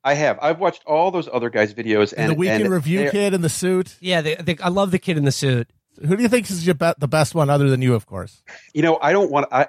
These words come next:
Speaker 1: I, I don't wanna say, and I don't watch them. I never watch them all the way through because I don't want to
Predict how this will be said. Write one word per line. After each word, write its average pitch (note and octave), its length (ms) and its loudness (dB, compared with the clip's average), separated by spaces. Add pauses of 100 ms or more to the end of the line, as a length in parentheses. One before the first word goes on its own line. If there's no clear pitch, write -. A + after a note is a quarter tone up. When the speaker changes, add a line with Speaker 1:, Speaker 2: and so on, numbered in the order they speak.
Speaker 1:
I, B2 140 -2 (140)
I A2+ 100 2
don't B2 120 2
wanna A#2+ 140 2
say, A2 320 0
and G#2+ 100 2
I G#2+ 60 4
don't D3 200 2
watch D3 260 -2
them. A2+ 220 -2 (420)
I C3 60 0
never E3+ 200 2
watch C#3+ 240 0
them B2 100 -8
all A#2 140 2
the A2+ 60 -8
way G#2+ 160 -2
through B2+ 180 -10
because G#2 340 -2
I G2+ 100 -4
don't A#2 340 0
want G#2 360 0
to F#2+ 320 -4